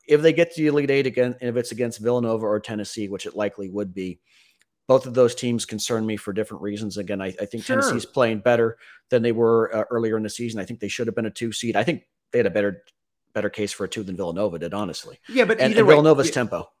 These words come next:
Speaker 1: and
Speaker 2: yeah, but,
Speaker 1: experience concerns
Speaker 2: uh,
Speaker 1: me.
Speaker 2: okay, and th-, and those are all, those are all very valid. Um, as far as the Tennessee Villanova thing,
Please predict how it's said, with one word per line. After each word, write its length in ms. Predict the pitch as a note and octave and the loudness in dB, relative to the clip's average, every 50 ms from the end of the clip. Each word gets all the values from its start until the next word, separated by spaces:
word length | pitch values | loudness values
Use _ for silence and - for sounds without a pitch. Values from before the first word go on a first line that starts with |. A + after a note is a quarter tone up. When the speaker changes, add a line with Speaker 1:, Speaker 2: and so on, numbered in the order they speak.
| _ | _
Speaker 1:
and 140 | B2+ B2 A#2+ | -4 0 2
Speaker 2:
yeah, 100 | A#2+ D#3 | 2 2
but, 120 | C#3 C3 | 2 2
Speaker 1:
experience 240 | A#2+ G2+ F#2+ F2+ - | 0 0 0 -4 -8
concerns 320 | - G2 - - D#3+ E3 - | -10 -12 -8 -6 -6 -6 -8
Speaker 2:
uh, 60 | - | -10
Speaker 1:
me. 60 | - _ _ _ _ _ - | -18 _ _ _ _ _ -2
Speaker 2:
okay, 240 | E3 D3+ D#3+ C#3+ C#3+ | -2 0 2 2 2
and 100 | D3 D#3+ | 2 2
th-, 120 | F3+ E3 | 2 0
and 100 | D#3+ D#3 | 2 2
those 180 | D#3+ D#3+ C3+ C#3 | 2 0 2 4
are 80 | D3 | 4
all, 240 | C#3+ C#3 C3+ C3+ B2+ | 6 6 6 4 2
those 200 | C3+ C3+ C3 A2+ | 0 -2 -2 0
are 60 | C3+ | 0
all 80 | A#2+ A2 | 0 0
very 180 | G2 A2+ G#2+ G2 | 0 -2 -4 -4
valid. 300 | F2+ G2 F#2 F2+ F#2 - _ | -4 -6 -6 -6 -10 -8 _
Um, 280 | C#3 C#3 C#3 B2+ B2 - - _ _ | 2 2 2 2 0 -8 -16 _ _
as 220 | - E3+ D#3+ - - | -4 -4 -4 -2 -2
far 160 | F#3+ G3 G#3+ | -2 -2 -2
as 160 | F#3 C3 - | -2 -4 -6
the 160 | - - C#3+ | -8 -8 -8
Tennessee 440 | - - D3+ D3 C#3+ - - - C#3+ | -6 -4 -4 -6 -4 -6 -6 -8 -6
Villanova 440 | - B2+ B2+ B2 A2 A2 A2+ A2+ B2+ | -4 -4 -4 -4 -4 -4 -4 -6 -6
thing, 300 | B2+ - C3+ B2+ C3+ C3 | -6 -4 -4 -4 -6 -10